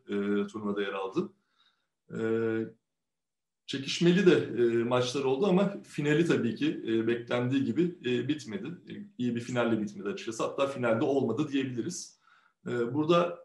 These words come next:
e, Türk oyunculardan bahsedecek olursak üç Türk oyuncu ana tablodaydı. E, Altuğ oynadı ana tabloda, Marcel oynadı, e, ve de Ergi Kırkın ana tabloda oynadı.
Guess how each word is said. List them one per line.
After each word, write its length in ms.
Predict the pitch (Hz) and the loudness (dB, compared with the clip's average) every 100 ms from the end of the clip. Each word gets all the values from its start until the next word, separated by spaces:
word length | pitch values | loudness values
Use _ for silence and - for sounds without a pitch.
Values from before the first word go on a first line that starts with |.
| - | -4
e, 220 | 120 123 | 0 2
Türk 240 | 123 175 165 | 4 4 6
oyunculardan 480 | 151 151 147 151 147 | 4 4 4 4 2
bahsedecek 420 | 151 147 151 160 | -2 -4 -4 0
olursak 520 | 151 147 175 175 - | -2 0 -2 -2 -2
üç 260 | 156 156 - | 0 0 0
Türk 180 | 151 | 2
oyuncu 520 | 147 147 135 139 135 - | 2 0 0 -2 -4 -4
ana 180 | 113 104 | -4 -2
tablodaydı. 760 | 104 101 98 101 117 170 - _ _ _ - | -2 -2 -2 -2 -2 -4 -4 _ _ _ -8
E, 80 | 113 | -6
Altuğ 520 | 104 123 123 127 147 | 2 6 6 4 4
oynadı 340 | 120 107 98 | 4 4 2
ana 140 | 104 101 | 0 0
tabloda, 360 | 104 101 107 | 0 0 -2
Marcel 420 | 139 123 120 143 123 | 2 2 4 2 2
oynadı, 500 | 104 101 175 - - _ _ - | 0 0 0 -2 -6 _ _ -10
e, 240 | 113 110 | -4 0
ve 160 | 120 123 | 0 2
de 40 | |
Ergi 360 | 165 131 131 139 | 4 4 4 2
Kırkın 260 | 151 - 139 | -2 0 0
ana 140 | 110 | 0
tabloda 340 | 107 98 98 | 0 0 -2
oynadı. 400 | 98 98 - 180 | -4 -6 -4 -6